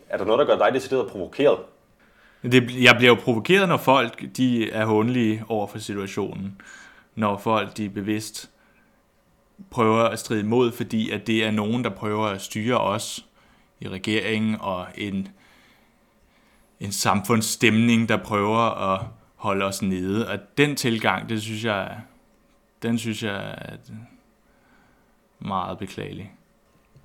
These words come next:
Speaker 2: Ikke at f-, hvis folk, de, øh, de samles og mødes og, og hygger sig, så er det ikke nødvendigvis en, en ond handling, som jeg bliver provokeret over.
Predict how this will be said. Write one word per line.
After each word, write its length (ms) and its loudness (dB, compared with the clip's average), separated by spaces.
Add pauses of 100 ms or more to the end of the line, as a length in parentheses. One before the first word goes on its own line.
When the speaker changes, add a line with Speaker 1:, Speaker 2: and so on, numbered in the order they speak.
(140)
Speaker 2:
Ikke 340 4
at 220 -2
f-, 40 -4
hvis 220 0
folk, 360 4
de, 260 0
øh, 400 0 (1500)
de 100 -2
samles 520 2
og 200 -2
mødes 580 2
og, 280 -2 (200)
og 180 -2
hygger 340 0
sig, 220 0 (880)
så 140 0
er 40 6
det 80 6
ikke 180 6
nødvendigvis 920 0
en, 340 -4
en 140 -4
ond 220 -4
handling, 480 -2
som 220 -4
jeg 120 -2
bliver 160 -6
provokeret 520 -6
over. 280 -10